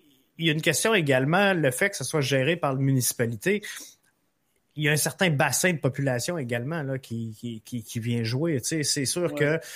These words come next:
Speaker 1: euh, demain matin, je pars ici avec un club de Rivière-du-Loup. Si je ramasse les onze meilleurs éléments, euh, il y a des bonnes chances que mes onze meilleurs éléments soient moins forts que les onze meilleurs éléments que le bassin, par exemple, de, de, de, de,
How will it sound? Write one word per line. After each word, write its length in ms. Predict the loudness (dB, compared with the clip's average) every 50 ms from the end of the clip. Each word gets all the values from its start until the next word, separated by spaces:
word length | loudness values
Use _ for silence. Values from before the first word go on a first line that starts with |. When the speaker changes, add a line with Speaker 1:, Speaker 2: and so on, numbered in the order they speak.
| -16 -12 -6 -4
Speaker 1:
euh, 100 | -2 -2
demain 300 | 0 0 2 2 2 2
matin, 380 | 2 2 0 2 2 2 2 2
je 120 | 0 0
pars 280 | 2 4 6 6 6 4
ici 260 | 2 0 -2 -2 0
avec 240 | 0 0 0 0 0
un 140 | -2 -2 -2
club 200 | -2 -2 -2 0
de 100 | 0 0
Rivière-du-Loup. 640 | 0 2 2 2 2 2 0 -2 0 0 0 0 -2
Si 260 | -4 -6 -4 -4 -2
je 80 | 0 0
ramasse 300 | 0 2 2 2 2 2
les 180 | 0 -2 0 0
onze 260 | 0 2 2 2 2 2
meilleurs 400 | 4 4 4 4 4 4 2 2
éléments, 420 | 2 2 2 2 0 0 -2 -2 -6 -10 -18 -20 -20 -20 -20 _ -20
euh, 280 | -18 -14 -14 -14 -14 -14 -18 -20 _ _ _ -18
il 200 | -16 -14 -14 -14 -14 -14 -4 0 2
y 60 | 2
a 40 | 4
des 120 | 4 4
bonnes 180 | 4 4 4 2
chances 340 | 2 2 2 2 2 2
que 80 | 2 2
mes 240 | 2 4 2 2 2 4
onze 260 | 4 4 4 2 2
meilleurs 420 | 2 2 2 4 4 2 2 2 2
éléments 360 | 2 2 2 2 2 0 0
soient 240 | -2 0 2 2 2
moins 280 | 2 2 0 0 0 0
forts 300 | 0 0 0 0 0 0
que 80 | 2 2
les 180 | 2 2 2 2 2
onze 280 | 2 2 2 2 2 2
meilleurs 420 | 2 2 4 4 4 2 2 2 2
éléments 420 | 2 2 2 2 2 0 0 0
que 100 | 0 0
le 180 | 0 0 0 -2
bassin, 400 | 0 -2 -2 -2 -2 -4 -6 -4
par 160 | -4 -4 -2
exemple, 340 | -2 -2 -2 -2 -4 -4 -4
de, 140 | -2 -2
de, 180 | -2 -2 -2 -4
de, 380 | -2 -4 -6 -6 -8 -10 -14 -16 _ -18
de, 220 | -16 -14 -14 -14